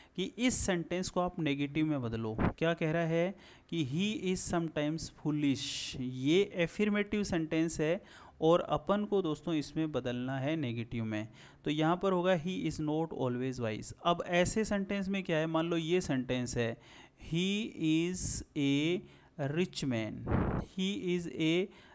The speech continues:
rich man", ये अफर्मेटिव सेंटेंस है। कोई मुझे कहे कि भाई इसको नेगेटिव में बनाओ, ट्रांसफॉर्मेशन करो, तो मैं क्या करूँगा, he का he, is का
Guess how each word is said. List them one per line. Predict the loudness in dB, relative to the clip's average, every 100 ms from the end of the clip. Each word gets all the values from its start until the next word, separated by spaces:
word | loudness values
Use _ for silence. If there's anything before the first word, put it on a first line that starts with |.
| -6
rich | -2 -2 -2
man", | -2 0 0
ये | 0 0 0 0
अफर्मेटिव | 2 2 2 0 -2
सेंटेंस | 0 -2 -2 -4 -4 -6
है। |
कोई | -2 2 2
मुझे | 2 2
कहे | 2 0 0
कि | 0
भाई | 0
इसको | 0 -2 -2
नेगेटिव | 0 2 0 -2 -2
में | 0
बनाओ, | 2 2 0
ट्रांसफॉर्मेशन | -2 2 2 2 0 -2 -2 -2 -2
करो, | 0 0 -2 -10 -20 -8 -2
तो |
मैं | 0 0
क्या | 2 2
करूँगा, | 2 2 2 2
he | 0 -2 2
का | 2 2
he, | 0 0 -4 -10 -20 _ -2
is | -2 0 0
का | 0